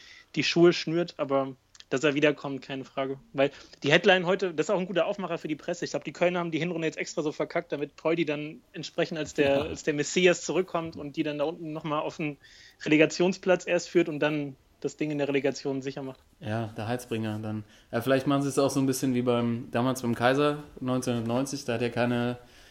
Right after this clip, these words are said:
Speaker 3: Trainerlizenz gehabt. Vielleicht braucht er noch einen, also einen offiziellen Trainer, der dann die Lizenz hat und er dann als Teammanager fungieren kann.
Speaker 2: Ja.
Speaker 3: Timo, was meinst du, wen, wen holen sie da dann als, als Trainer?
Speaker 2: Als Trainer?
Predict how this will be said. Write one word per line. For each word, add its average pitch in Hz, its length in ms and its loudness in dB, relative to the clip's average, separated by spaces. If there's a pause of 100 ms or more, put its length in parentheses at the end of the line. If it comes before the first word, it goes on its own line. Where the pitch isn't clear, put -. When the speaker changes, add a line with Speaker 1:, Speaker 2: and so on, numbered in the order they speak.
(140)
Speaker 3:
Trainerlizenz 139 640 6
gehabt. 127 280 2
Vielleicht 120 260 2
braucht 120 220 4
er 123 60 4
noch 117 140 2
einen, 113 280 -2 (1120)
also 113 200 2
einen 120 100 4 (180)
offiziellen 131 480 8
Trainer, 139 280 8
der 127 140 8
dann 123 160 6
die 120 80 4
Lizenz 123 400 4
hat 135 140 6
und 117 100 0
er 117 140 6
dann 123 160 8
als 117 180 2
Teammanager 120 500 8
fungieren 113 380 2
kann. 127 260 2 (280)
Speaker 2:
Ja. 101 120 -4 (240)
Speaker 3:
Timo, 127 240 6
was 120 120 2
meinst 127 240 4
du, 131 40 4
wen, 123 160 6
wen 123 120 4
holen 127 140 6
sie 139 80 4
da 143 260 6
dann 139 140 4
als, 131 280 0
als 131 180 -2
Trainer? 139 180 6
Speaker 2:
Als 147 200 0
Trainer? 123 500 2